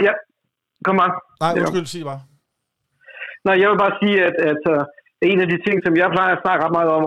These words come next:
Speaker 1: ret ofte, det er, at, at man, det er også vigtigt, at man varierer,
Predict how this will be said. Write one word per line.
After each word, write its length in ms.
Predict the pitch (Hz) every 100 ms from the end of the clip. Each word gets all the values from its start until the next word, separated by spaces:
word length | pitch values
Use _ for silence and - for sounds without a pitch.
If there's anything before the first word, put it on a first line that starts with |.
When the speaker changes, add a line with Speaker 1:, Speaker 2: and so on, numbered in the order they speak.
| 147
Speaker 1:
ret 120 | 151
ofte, 140 | 156 170
det 60 | 143 147
er, 40 | 135
at, 60 | 135 _ _ _ -
at 60 | 147 151
man, 80 | 156 156
det 60 | 160
er 80 | 160
også 120 | 202 170 165
vigtigt, 260 | 220 214 190 160
at 80 | 151 147
man 80 | 135 143
varierer, 480 | 147 170 175 151